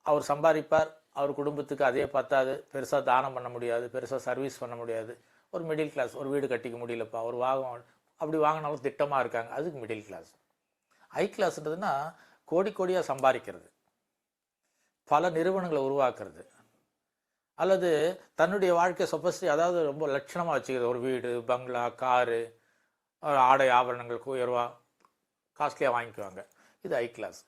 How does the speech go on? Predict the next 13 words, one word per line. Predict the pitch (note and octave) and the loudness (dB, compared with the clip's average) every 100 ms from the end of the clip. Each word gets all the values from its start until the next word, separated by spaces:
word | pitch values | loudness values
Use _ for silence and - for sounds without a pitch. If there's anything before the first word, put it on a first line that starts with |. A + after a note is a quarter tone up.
| - - _ | -20 -20 _
இதை | D3+ E3 G#3+ | -4 0 2
வச்சு | G3+ G3 A#3+ | 0 -2 -6
நாம | G3+ D#3+ F#3+ | -2 -2 -2
ஹை | F#3+ B2+ | 0 0
கிளாஸ், | B2+ A#2+ A2+ - - | 0 -2 -4 -12 -6
லோ | C3 A#2+ | -4 -2
கிளாஸ், | B2 A#2+ - B2 | -4 -4 -6 -10
மிடில் | A#2+ B2 | -8 -8
கிளாஸ் | A#2 G#2 - | -8 -10 -12
பிரிக்கக்கூடாது. | A2+ A2 - F#2+ F2 _ _ _ _ _ | -14 -14 -16 -14 -14 _ _ _ _ _
அது | G#2+ G#2 | -6 -4
அல்ல. | A#2 C#3+ B2+ - _ _ _ _ G#2+ | -2 0 -2 -4 _ _ _ _ -6
அது | D3 | -6